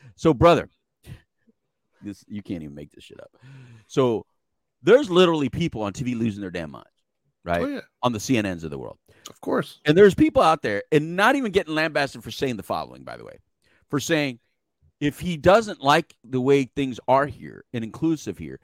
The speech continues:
Speaker 1: why doesn't he go back to where he comes from? Oh, because they're in conflict? No, why doesn't he get on a plane and go back to Russia? Whoa, wait a minute, wait a minute.
Speaker 2: I'm going to include you by kicking you out.
Speaker 1: How, wait, how is that okay?
Speaker 2: <laughs>
Speaker 1: Do I,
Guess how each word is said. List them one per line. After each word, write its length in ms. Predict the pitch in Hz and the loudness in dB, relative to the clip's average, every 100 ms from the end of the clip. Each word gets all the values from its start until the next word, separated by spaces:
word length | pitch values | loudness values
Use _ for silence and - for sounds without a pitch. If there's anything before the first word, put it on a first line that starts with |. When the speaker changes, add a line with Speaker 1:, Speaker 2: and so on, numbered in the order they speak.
| 151 120 | -20 2
Speaker 1:
why 180 | 147 | 6
doesn't 180 | 220 190 | 6 2
he 60 | 180 | -4
go 180 | 143 175 | 0 2
back 220 | 175 165 | 2 0
to 80 | 147 | 0
where 120 | 139 | -2
he 60 | |
comes 280 | 135 156 175 | 0 -4 -4
from? 200 | - 117 190 | -10 -6 2
Oh, 160 | 208 | 4
because 240 | 120 - 143 | 4 -2 -6
they're 120 | 143 | -6
in 40 | |
conflict? 400 | 110 151 165 196 | -4 -2 -2 -2
No, 120 | 220 156 | 2 4
why 160 | 214 | 4
doesn't 220 | 277 190 | -2 -4
he 80 | 170 | -12
get 200 | 143 190 | -8 -4
on 100 | 214 | -4
a 60 | 226 | -4
plane 400 | - 139 104 101 208 170 | -8 -8 -6 -10 -14 -14
and 120 | 143 | -4
go 120 | 175 | -2
back 280 | 202 185 190 | 2 0 0
to 100 | 147 | -2
Russia? 400 | 147 170 - 104 - 143 - | 2 2 0 -6 -8 -20 -20
Whoa, 480 | 175 151 202 254 185 185 | -14 -4 -2 0 -2 0
wait 160 | 240 | 0
a 60 | 175 | 0
minute, 180 | 101 67 127 | -4 -10 -6
wait 380 | 147 185 175 | 4 6 6
a 40 | 120 | 2
minute. 260 | 73 69 - | -6 -20 -4
Speaker 2:
I'm 160 | 196 | -2
going 240 | 214 254 233 | 4 4 6
to 100 | 233 | 4
include 420 | 185 - 240 180 | 2 4 6 6
you 100 | 165 | 4
by 140 | 147 143 | 4 2
kicking 340 | - - 175 | 0 -4 -2
you 160 | 185 185 | 0 2
out. 300 | 139 - _ | 0 -6 _
Speaker 1:
How, 340 | - 370 330 185 | -4 0 2 2
wait, 240 | 302 185 | 2 0
how 320 | - 302 370 | 0 -4 2
is 160 | 415 226 | 2 4
that 200 | 175 208 | 4 4
okay? 520 | 196 - - 101 73 147 - 151 | 4 2 0 -2 -4 -12 -14 -14
Speaker 2:
<laughs> 260 | - - | -20 -16
Speaker 1:
Do 120 | 143 - | -8 -4
I, 240 | - 202 | -2 -4